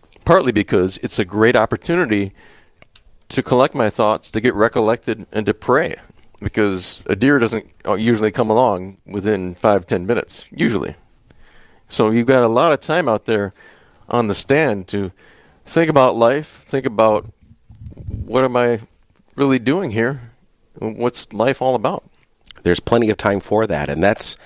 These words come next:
Speaker 2: again, where God is at work. You know, sometimes we have a tendency in our world today to wanna be noisy. We wanna fill the void, and yet it is in those silent moments that we really hear the most,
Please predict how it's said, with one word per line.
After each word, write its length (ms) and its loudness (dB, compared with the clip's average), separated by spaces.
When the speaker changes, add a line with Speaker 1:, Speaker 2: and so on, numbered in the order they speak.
Speaker 2:
again, 280 4
where 100 2
God 180 0
is 100 0
at 140 -2
work. 340 -6
You 60 -4
know, 160 -2
sometimes 540 0
we 240 0
have 100 4
a 40 6
tendency 440 0
in 60 2
our 80 4
world 280 0
today 280 0
to 160 -2
wanna 200 2
be 120 -2
noisy. 460 -2
We 120 -6
wanna 340 0
fill 260 2
the 100 0
void, 480 -2
and 300 -4
yet 240 2
it 140 0
is 160 2
in 140 -2
those 180 -2
silent 340 0
moments 340 -2
that 140 -2
we 120 -4
really 240 -2
hear 280 0
the 120 0
most, 560 -2